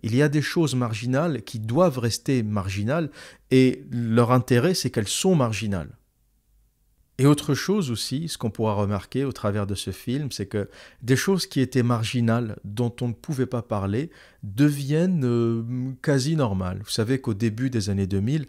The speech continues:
déjà dans la sphère Red Pill, dans la sphère mgtow, on parlait déjà de ce genre de choses, la corrélation entre le nombre de partenaires et la satisfaction, entre le nombre de partenaires et la capacité,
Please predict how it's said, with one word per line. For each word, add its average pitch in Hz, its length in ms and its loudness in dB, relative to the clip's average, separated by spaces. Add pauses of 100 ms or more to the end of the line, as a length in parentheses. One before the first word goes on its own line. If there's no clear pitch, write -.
(280)
déjà 113 560 0
dans 101 140 2
la 95 100 0
sphère 98 420 -4
Red 104 220 -4
Pill, 135 300 0
dans 101 120 -4
la 92 120 -4
sphère 98 360 -4
mgtow, 117 560 -4 (300)
on 120 100 -4 (160)
parlait 175 360 4
déjà 156 340 2
de 151 80 -8
ce - 220 -4
genre 107 180 0
de 107 100 -6
choses, 101 420 -6
la 95 100 -4
corrélation 117 800 -2 (240)
entre - 340 -6
le 107 140 2
nombre 117 340 0
de 107 80 -4
partenaires 113 720 -2 (360)
et 110 80 -2
la 104 100 0
satisfaction, 110 1040 -6
entre 113 300 -4
le 117 100 2
nombre 135 300 2
de 113 80 -2
partenaires 117 580 -2 (300)
et 110 100 -4
la 104 120 -2
capacité, 143 880 -2